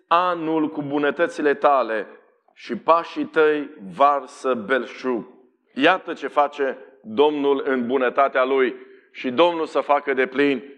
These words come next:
și în viețile noastre, în poporul acesta și peste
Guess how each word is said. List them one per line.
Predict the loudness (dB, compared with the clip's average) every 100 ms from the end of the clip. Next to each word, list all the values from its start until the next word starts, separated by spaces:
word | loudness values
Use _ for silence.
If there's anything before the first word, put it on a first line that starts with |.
| _ -8
și | -2 0
în |
viețile | 2 2 2 0
noastre, | 2 2 0 -4 0 0 -2 -12 -16
în | -10 -4
poporul | -4 2 2 4
acesta | 0 0 -4 -2 -4
și | -4 -6
peste | -6 -4 -4